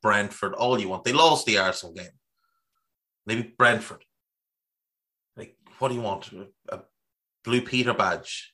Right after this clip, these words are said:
You beat a team that's fourteenth in the league. Anyway, we're gonna do winners and losers from the weekend.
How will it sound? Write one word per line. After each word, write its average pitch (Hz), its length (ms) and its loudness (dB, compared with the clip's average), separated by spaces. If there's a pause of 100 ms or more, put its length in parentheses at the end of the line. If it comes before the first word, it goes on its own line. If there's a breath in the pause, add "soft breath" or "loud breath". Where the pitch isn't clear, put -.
You - 80 -20
beat 123 160 0
a 123 60 0
team 117 300 -4
that's - 420 -2
fourteenth 110 580 0
in 95 80 -10
the 87 80 -10
league. 80 280 -12 (3000)
Anyway, 107 480 2 (340)
we're 131 100 0
gonna 156 160 4
do 156 120 8
winners 175 380 10
and 156 100 6
losers 123 640 4 (400 soft breath)
from 135 320 8
the 123 80 8
weekend. 104 600 -2